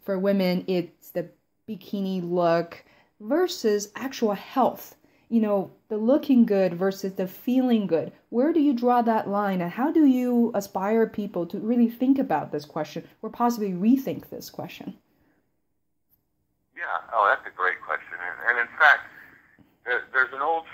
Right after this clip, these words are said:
Speaker 2: saying, and I didn't come up with it, but I, I like to use it. It, uh, Kenneth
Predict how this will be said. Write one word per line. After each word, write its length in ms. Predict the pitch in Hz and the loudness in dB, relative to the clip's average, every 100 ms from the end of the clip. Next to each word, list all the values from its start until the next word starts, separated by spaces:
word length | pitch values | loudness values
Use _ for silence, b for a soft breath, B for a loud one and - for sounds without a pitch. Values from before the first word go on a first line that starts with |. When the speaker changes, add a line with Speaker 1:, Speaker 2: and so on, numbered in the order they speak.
| - | -4
Speaker 2:
saying, 320 | 113 110 98 92 95 98 | 0 0 -2 -6 -12 -2
and 160 | 101 98 | 0 2
I 80 | 104 110 | 2 0
didn't 240 | 104 98 | -12 -14
come 160 | 95 92 | -4 -2
up 160 | 90 | -2
with 160 | 92 - | -10 -6
it, 160 | 92 - | -8 -6
but 160 | 87 85 | -8 -2
I, 400 | 85 82 71 87 | 0 0 -4 -2
I 0 | |
like 240 | 92 92 - | -2 -2 -8
to 80 | 85 | -12
use 240 | 85 87 85 | -10 -10 -10
it. 80 | 82 _ | -14 _
It, 80 | 90 _ _ _ _ _ _ - | -20 _ _ _ _ _ _ -10
uh, 200 | 87 87 - | -8 -8 -8
Kenneth 320 | 165 175 | -6 -6